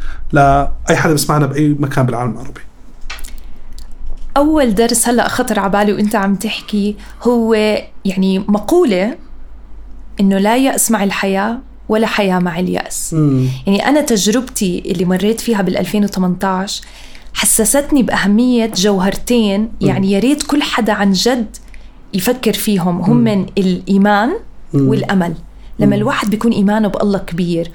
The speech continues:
Speaker 2: وعن
Speaker 1: مم.
Speaker 2: جد بيتوكل على الله، مش يتواكل على الله، لا،
Speaker 1: مم.
Speaker 2: يتوكل على الله، إنه جد اعمل اللي عليك واسعى، وبعدين اتوكل على الله، لأنه عن جد سبحان الله كيف ربنا بيكون مختار للشخص.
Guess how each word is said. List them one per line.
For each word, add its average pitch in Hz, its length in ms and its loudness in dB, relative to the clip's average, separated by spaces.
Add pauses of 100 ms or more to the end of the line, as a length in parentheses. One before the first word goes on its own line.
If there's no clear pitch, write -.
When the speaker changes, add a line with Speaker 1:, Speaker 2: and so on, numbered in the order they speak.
(120)
Speaker 2:
وعن - 140 -2
Speaker 1:
مم. 190 60 4
Speaker 2:
جد 240 220 2
بيتوكل 202 540 0
على 185 180 6
الله، 190 160 2
مش 269 240 2
يتواكل 262 600 2
على 190 180 2
الله، 185 240 2
لا، 220 240 2
Speaker 1:
مم. 147 140 2
Speaker 2:
يتوكل 233 500 2
على 196 180 2
الله، 190 160 2
إنه 190 280 2 (400)
جد 233 580 2
اعمل 311 260 4
اللي 202 200 2
عليك 175 400 -2
واسعى، 214 500 0 (340)
وبعدين 226 280 2
اتوكل 269 400 0
على - 180 -2
الله، 220 160 2
لأنه 233 260 2
عن 226 100 2
جد 269 140 0
سبحان - 340 -2
الله 233 120 2
كيف 226 260 -6
ربنا 226 180 0
بيكون 196 280 0
مختار 202 340 -2
للشخص. 233 600 -2